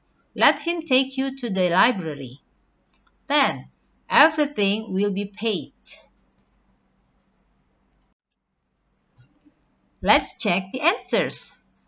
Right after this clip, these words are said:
Six, "That was not a mistake, was it?" Seven, "Someone should mop the floor, shouldn't they?" Eight, "We hardly talk to each other, do we?"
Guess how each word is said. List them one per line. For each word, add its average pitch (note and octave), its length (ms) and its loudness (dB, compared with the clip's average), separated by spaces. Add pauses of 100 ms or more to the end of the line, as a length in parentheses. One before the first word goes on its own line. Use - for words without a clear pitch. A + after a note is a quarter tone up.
(140)
Six, - 640 -4 (340)
"That D#4+ 220 4
was C#4+ 240 -2
not C4 240 2
a G#3 80 -2
mistake, G#3+ 760 -2
was A#3 280 2
it?" D#3+ 220 -6 (1200)
Seven, F3+ 640 -4 (340)
"Someone A#3 600 2
should G3+ 200 -2
mop G3 300 2
the F3+ 120 -2
floor, F3 640 0
shouldn't A#3+ 440 0
they?" C3 320 -6 (1300)
Eight, G#3+ 360 -2 (380)
"We G#3 120 -2
hardly D#4 540 4
talk D4 320 -2
to G#3+ 120 -6
each C4 300 -4 (200)
other, D3+ 340 -2 (240)
do A3+ 200 0
we?" D#3+ 340 -4